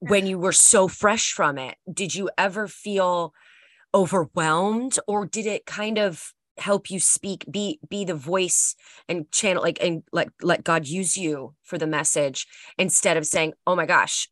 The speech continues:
Speaker 2: I'm still figuring this out myself. I,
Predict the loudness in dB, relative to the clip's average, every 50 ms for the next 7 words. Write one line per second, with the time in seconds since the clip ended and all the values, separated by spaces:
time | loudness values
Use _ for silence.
0 | 2 2 2 2 2 0 0 0 0 0 -2 0 0 -4 -4 -2 -2 0 0 0
1 | 0 -2 -4 -6 0 2 2 4 4 4 2 0 -4 -12 -20 -20 _ _ _ _
2 | _ _ _ _ _ _ _ 2 4 4